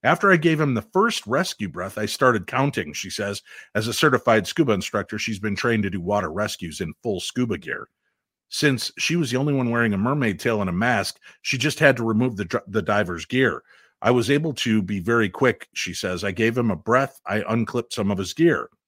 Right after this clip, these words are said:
Her fellow mermaids, Ellie, or Elle Jimenez, and Great Chin Berger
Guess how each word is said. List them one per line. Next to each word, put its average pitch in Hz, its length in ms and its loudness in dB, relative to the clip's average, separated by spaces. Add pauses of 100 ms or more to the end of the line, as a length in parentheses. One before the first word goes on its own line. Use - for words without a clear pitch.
(180)
Her 135 80 0
fellow 269 320 4
mermaids, 110 540 0 (540)
Ellie, 185 520 0 (140)
or 98 260 -2
Elle 123 420 2
Jimenez, 104 640 -2
and 107 220 0
Great 120 340 0
Chin 123 340 0
Berger 101 460 -2